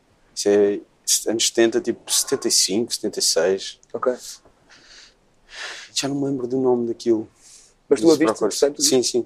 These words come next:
Speaker 2: Boa. E é fixe?
Speaker 1: <laughs> Epá,
Speaker 2: É bem
Speaker 1: essa,
Speaker 2: marado,
Speaker 1: essa,
Speaker 2: não é?
Speaker 1: essa parte é muito estranha e são mesmo um monte de pessoas. Tens tipo, hum, quem tens? Ana Zanatti, acho eu. Tens,
Speaker 2: Ah, então tem,
Speaker 1: tipo,
Speaker 2: deve
Speaker 1: a
Speaker 2: ter
Speaker 1: Helena
Speaker 2: também,
Speaker 1: Isabel,
Speaker 2: também deve
Speaker 1: tens
Speaker 2: ter o
Speaker 1: o
Speaker 2: Nicolau Breiner a cantar,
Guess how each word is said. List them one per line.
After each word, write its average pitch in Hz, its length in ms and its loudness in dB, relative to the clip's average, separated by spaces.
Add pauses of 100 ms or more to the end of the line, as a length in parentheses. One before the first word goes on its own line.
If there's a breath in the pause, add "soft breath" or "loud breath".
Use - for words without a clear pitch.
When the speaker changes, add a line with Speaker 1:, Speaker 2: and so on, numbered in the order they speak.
(100)
Speaker 2:
Boa. 127 240 2 (200)
E 143 60 4
é 147 60 10
fixe? 147 300 -4 (240)
Speaker 1:
<laughs> - 240 -4
Epá, - 220 6 (100)
Speaker 2:
É 135 60 10
bem 131 100 10
Speaker 1:
essa, 131 60 8
Speaker 2:
marado, 135 260 8
Speaker 1:
essa, 113 160 4
Speaker 2:
não - 80 -10
é? 123 60 10
Speaker 1:
essa 123 160 6
parte 131 320 4
é - 20 8
muito 127 240 2
estranha 123 640 4
e 135 160 0
são 160 220 8
mesmo 147 760 2
um 135 60 -6
monte 156 240 0
de - 80 -12
pessoas. 139 340 4
Tens 123 180 2
tipo, 120 720 4
hum, 113 720 2 (540 soft breath)
quem 117 140 4
tens? 107 300 2
Ana 120 200 6
Zanatti, 107 540 -2
acho 98 280 -2
eu. 113 380 4 (480)
Tens, 113 160 2
Speaker 2:
Ah, 156 100 6
então 160 160 6
tem, 185 120 6
Speaker 1:
tipo, 151 100 4
Speaker 2:
deve 151 100 10
Speaker 1:
a - 40 8
Speaker 2:
ter 135 100 10
Speaker 1:
Helena 131 220 10
Speaker 2:
também, 147 100 10
Speaker 1:
Isabel, 127 460 10
Speaker 2:
também 127 140 8
deve 147 120 8
Speaker 1:
tens 117 140 4
Speaker 2:
ter 123 80 10
o - 120 10
Speaker 1:
o 123 80 8
Speaker 2:
Nicolau 139 300 8
Breiner 135 340 6
a 139 40 2
cantar, 139 420 -2